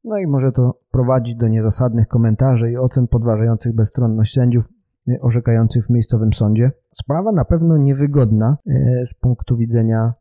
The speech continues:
sądu, natomiast Sąd Najwyższy stwierdził, że nie stanowi zagrożenia dla wymiaru sprawiedliwości rozpoznanie sprawy w sądzie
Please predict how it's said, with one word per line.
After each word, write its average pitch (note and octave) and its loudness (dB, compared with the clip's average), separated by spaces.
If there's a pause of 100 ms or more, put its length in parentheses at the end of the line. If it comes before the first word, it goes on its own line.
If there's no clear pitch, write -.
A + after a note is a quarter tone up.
(180)
sądu, A2+ 0 (140)
natomiast A2 -4
Sąd F3 -6
Najwyższy A#2+ -2
stwierdził, A#2+ -6
że A2+ -6 (180)
nie G3+ 0
stanowi G2 -2
zagrożenia A2+ -4
dla A#2 0
wymiaru A#2+ 2
sprawiedliwości A#2 -2
rozpoznanie A#2 2
sprawy A2+ 0
w A2 -10
sądzie A#2+ 0